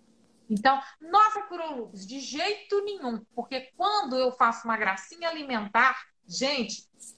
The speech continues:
é, é, se du-, se a gracinha alimentar durar mais de dois, três dias, eu me inflamo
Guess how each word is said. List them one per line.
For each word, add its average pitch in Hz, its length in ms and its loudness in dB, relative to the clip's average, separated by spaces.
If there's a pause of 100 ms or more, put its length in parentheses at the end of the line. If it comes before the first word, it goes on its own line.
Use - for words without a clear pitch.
(200)
é, - 320 2
é, - 380 -10
se - 300 -2
du-, 269 180 2
se - 160 2
a 285 80 6
gracinha 277 460 -2
alimentar 349 500 0
durar 226 300 0
mais 226 240 -2
de 214 100 -10
dois, 240 380 2
três 190 340 -6
dias, 254 340 -4 (200)
eu 320 260 2
me 339 80 -14
inflamo 302 580 -4